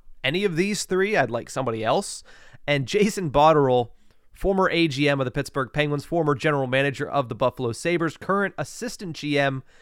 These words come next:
of the Seattle Kraken, six percent of the vote. Why do you think so many people didn't choose Jason Botterill?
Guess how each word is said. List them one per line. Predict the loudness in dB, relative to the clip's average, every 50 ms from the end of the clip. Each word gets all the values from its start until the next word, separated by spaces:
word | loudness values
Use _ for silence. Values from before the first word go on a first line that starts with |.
| -20 -20 _ _ -4 4
of | 6 6 6 6 4 2 -2 -8
the | -4 -2 -2 -2
Seattle | -2 -4 -4 0 2 2 2 0 -2
Kraken, | -2 2 2 2 2 0 -4 -6 -6 -10 -14 _ _ _ _ _ -20 -20 -20 -20
six | -16 -8 -8 -8 -8 -8 -14
percent | -6 -6 -6 -4 -2 -4 -4 -4 _ _ _
of | -4 -4 -4 -4 -4 -8
the | -8
vote. | -4 -4 -4 -4 -4 -10 _ _ -20
Why | -12 -4 2 4 4 4
do | 4 2
you | -4 -4 -6
think | -4 -4 -4 -4 -4
so | -4 -4 -2 -2 -2
many | -2 -4 -6
people | -6 -4 -6 -6 -2 -2 -2 -2 -2 -4 _ _ _ _ _ _ -20 _ _ _ _ _ _ _ _ _ _ _ _ _ _ _ _ _ _ _ _ _ _ _ _ _ _ _ -16 -16 -16 -20 -20 -16 _
didn't | 0 4 4 4 4 2 -2 -14 -20 -20 -20 -20 -18 -14
choose | -8 -4 -4 -4 -4 -6 -10 -14 -18 -20 -20 _ _
Jason | -8 -8 -8 -8 -12 -14
Botterill? | -10 -8 -8 -8 -10 -12 -16 -18